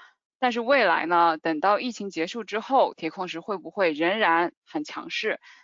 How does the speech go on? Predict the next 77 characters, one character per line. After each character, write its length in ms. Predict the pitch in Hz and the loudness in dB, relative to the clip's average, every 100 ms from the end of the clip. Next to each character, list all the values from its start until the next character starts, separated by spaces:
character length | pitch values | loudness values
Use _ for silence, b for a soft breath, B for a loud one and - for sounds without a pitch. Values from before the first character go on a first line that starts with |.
| _ | _
那 160 | 196 | -4
就 320 | 180 190 170 | 0 2 2
是 240 | 170 - 170 | 0 -6 -6
另 160 | 185 | -2
外 160 | 196 185 | 2 2
一 60 | 147 | 0
个 100 | 156 | -6
故 180 | 175 | -8
事 180 | 160 - | -12 -10
了， 100 | 139 | -10
对 120 | - | -10
吧？ 140 | 135 90 | -8 -6
因 120 | 170 | -4
为 260 | 175 175 170 | -4 -4 -8
中 240 | - 196 | -8 -8
国 260 | 185 156 165 | -8 -8 -8
现 200 | - 180 | -6 -2
在 140 | 165 | -2
对 160 | - 190 | -2 0
澳 200 | - 202 | 2 2
洲 140 | 190 | 0
的 100 | 180 | -4
关 220 | 170 196 | 0 -2
系 160 | 226 - | -2 -6
呢 120 | 160 | -6
也 80 | 151 | -6
比 120 | - | -4
较 160 | 190 220 | -2 -2
紧 260 | 208 180 | -4 -12
张， 280 | 151 170 180 _ b b _ | -4 -2 -2 _ b b _
那 80 | 190 | -4
到 200 | 196 190 | 0 0
时 140 | 185 | 0
候 280 | 180 196 175 | -4 0 0
可 180 | 165 156 | 0 -4
能 140 | 151 | -4
会 140 | 160 185 | -4 -6
全 240 | - 160 | -6 -6
部 100 | 175 | -6
都 160 | 202 202 | -6 -4
移 140 | 165 | -2
到 240 | 165 202 175 | 2 2 2
巴 220 | 202 208 | 0 0
西 200 | - 240 | -2 -8
去 140 | 208 | -10
进 220 | 190 214 | -10 -8
口 260 | 190 - - | -8 -6 -6
也 140 | - | -8
是 160 | - - | -12 -8
有 100 | 165 | -8
可 220 | 180 196 | -6 -6
能 180 | - - | -8 -6
的。 140 | - - _ _ _ _ _ _ _ _ _ _ _ _ _ | -6 -6 _ _ _ _ _ _ _ _ _ _ _ _ _
那 120 | 226 | -2
关 240 | 240 269 | 2 2
于 40 | 254 | 2
疫 180 | 277 262 | 2 0
情 220 | - 170 | 0 -2
呢， 160 | 170 185 | 0 -2
我 60 | 160 | -4
们 120 | 151 | -8
就 100 | 185 | -8
先 260 | 190 196 | -6 -8
说 160 | 202 226 | -6 0
到 140 | 220 | 0
这 140 | 170 196 | 0 -4
里， 160 | 156 - | -6 -12
我 60 | |
们 180 | - _ _ | -20 _ _
去 340 | _ 165 151 | _ -8 -8
看 240 | 151 208 175 | -6 -6 -4
一 20 | |
下 120 | 170 | -4
下 240 | 190 202 | -2 -2
一 20 | 170 | -2
个 100 | 180 | -6
topic。 360 | - 214 220 | -6 -4 -4